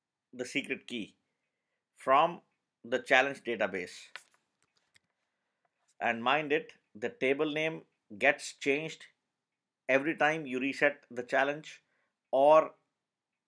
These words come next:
it resets by itself. Same way the column name changes and the data within the tables changes. So now I'm done with my ten attempts.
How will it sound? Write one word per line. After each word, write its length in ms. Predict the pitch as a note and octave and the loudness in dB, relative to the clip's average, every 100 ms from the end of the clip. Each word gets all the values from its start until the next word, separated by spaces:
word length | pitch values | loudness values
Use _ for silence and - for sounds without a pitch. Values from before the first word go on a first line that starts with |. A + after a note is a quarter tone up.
| - | -8
it 160 | D3+ | -6
resets 480 | A#2 C3+ C#3+ C#3 - - | -4 -4 -4 -6 -10 -2
by 160 | B2+ | 0
itself. 380 | B2+ - A2 F#2 - _ _ _ _ _ _ _ _ _ _ _ _ _ | 0 -2 -4 -4 -12 _ _ _ _ _ _ _ _ _ _ _ _ _
Same 320 | - C#3 D3 | -2 -2 0
way 140 | C#3+ D3+ | -2 -4
the 100 | C#3 | -4
column 360 | B2 C3+ D3 | 0 2 0
name 180 | D3 C#3+ | -4 -6
changes 520 | D3 C#3 C3+ D3+ - _ | -6 -4 -4 -6 -8 _
and 180 | A#2+ B2 | -8 -6
the 60 | A2+ | -6
data 480 | G2+ B2+ C#3+ C#3+ - _ | -4 -2 2 0 0 _
within 500 | A2+ G#2+ A#2+ D#3+ D#3+ - _ _ _ _ _ _ _ _ - | -12 -8 -4 -6 -6 -18 _ _ _ _ _ _ _ _ -14
the 220 | A#2 G2+ - | -12 -6 2
tables 460 | C#3 C#3 D3+ - - - _ _ - | 4 4 -2 -4 -14 -20 _ _ -10
changes. 540 | C3 A#2+ F#2 D#2 - - _ _ _ _ _ _ _ _ _ _ _ _ _ | -8 -6 -8 -12 -16 -20 _ _ _ _ _ _ _ _ _ _ _ _ _
So 140 | - B2+ | -6 -4
now 380 | B2+ C#3 D#3 - | 2 2 2 2
I'm 360 | C3 C3+ B2 - A2+ | 0 0 -4 -14 -6
done 240 | A2+ C3+ C#3+ | 2 2 2
with 180 | D3 D3 - _ - | -2 -2 -12 _ -6
my 220 | B2+ B2+ | 0 0
ten 180 | C#3 C#3 | 0 -4
attempts. 540 | C#3 C#3+ D#3+ - | -2 -2 -4 -12